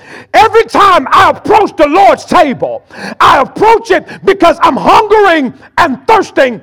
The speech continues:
for righteousness. Because he said that those who hunger and thirst for righteousness shall be filled. Now I get it. Now,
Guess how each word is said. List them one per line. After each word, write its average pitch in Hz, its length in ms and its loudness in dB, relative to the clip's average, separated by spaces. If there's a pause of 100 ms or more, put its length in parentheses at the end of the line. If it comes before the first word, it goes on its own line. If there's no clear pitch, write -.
(100)
for 330 140 0
righteousness. 277 840 -4
Because 277 280 0
he 392 200 2
said 370 580 0
that 269 220 -2
those 403 420 2 (140)
who 285 180 2
hunger 359 720 2 (320)
and 254 260 -2
thirst 403 640 -2 (300)
for 262 260 2
righteousness 320 880 -2 (100)
shall 254 880 -2 (880)
be 226 180 -2
filled. 208 200 -8
Now 392 240 0
I 349 180 2
get 196 280 -4
it. 170 100 -14
Now, 185 160 -14